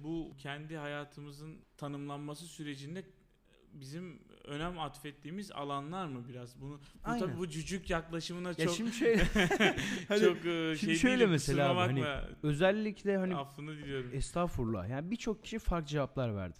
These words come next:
Speaker 1: Evet.
Speaker 2: Kimisi, kimisi belli duygular söyledi. Kimisi hayatında var ettiği mottolar söyledi.
Speaker 1: Hı hı.
Speaker 2: Kimisi dedi ki "Ben tutkuya inanıyorum ve tutku olmazsa bu beş şeyin de hiçbir önemi yok." dedi.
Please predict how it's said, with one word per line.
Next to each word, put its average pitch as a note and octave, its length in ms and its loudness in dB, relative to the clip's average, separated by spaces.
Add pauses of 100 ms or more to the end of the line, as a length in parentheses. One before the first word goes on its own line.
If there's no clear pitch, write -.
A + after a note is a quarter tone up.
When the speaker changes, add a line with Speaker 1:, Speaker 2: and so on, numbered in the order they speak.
(100)
Speaker 1:
Evet. C3 160 -6
Speaker 2:
Kimisi, F#3 380 -4 (480)
kimisi F#3 380 -4
belli C#3+ 280 0
duygular C3 340 0
söyledi. F2 460 -6 (340)
Kimisi E3 560 0
hayatında C3+ 880 -2
var C#3+ 220 2
ettiği C#3+ 300 -4
mottolar C3 460 0
söyledi. D#3 340 -8
Speaker 1:
Hı C3+ 40 -8
hı. A#2+ 180 -10 (220)
Speaker 2:
Kimisi D#3+ 380 -2
dedi D3 140 -2
ki D3 220 0
"Ben D3 160 4
tutkuya - 420 -2
inanıyorum A#2+ 480 -2 (200)
ve B2 80 2
tutku - 320 -6
olmazsa D3 460 0
bu C3 140 -2
beş C3+ 140 0
şeyin B2 240 -2
de C3 40 0
hiçbir B2+ 240 -4
önemi A2+ 220 -2
yok." G#2 220 -6
dedi. D2 200 -16